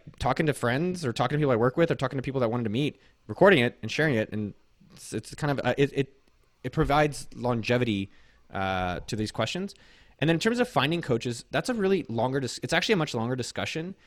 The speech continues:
But I think the, the two biggest things with coaches that I'd recommend is try at least two for anything you wanna learn, because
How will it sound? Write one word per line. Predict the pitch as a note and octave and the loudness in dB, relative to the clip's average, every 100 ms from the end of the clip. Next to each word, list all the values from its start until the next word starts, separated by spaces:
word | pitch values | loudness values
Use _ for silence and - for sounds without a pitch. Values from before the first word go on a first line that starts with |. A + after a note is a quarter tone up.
| _ _ - | _ _ -2
But | D#3 | 2
I | D3 | 2
think | G3+ A#3 | 2 0
the, | G#3 E3 C3+ - | 4 6 6 2
the | |
two | B2 - F3+ | -2 0 0
biggest | E3 D#3+ | 0 -2
things | D3+ D3 | -4 -6
with | B2 | -6
coaches | - A#2 C#3 A#2+ | -2 -2 -2 -2
that | |
I'd | A2 | -2
recommend | A2 A2 G2+ A#2+ | -2 -2 -4 -2
is | G#2 - - - | -2 -4 -16 -16
try | - D3 F3+ - | 0 4 4 2
at | B2+ | -2
least | B2 C#3 - | 0 -4 0
two | C3 C#3+ | 0 2
for | D#3+ - | 0 -4
anything | - B2+ C#3 | -2 -4 -4
you | C3 | -2
wanna | C#3 | -2
learn, | C3+ G2 C#3+ - _ _ _ _ | -2 -2 -4 -10 _ _ _ _
because | A#2 B2 A2+ | 2 4 2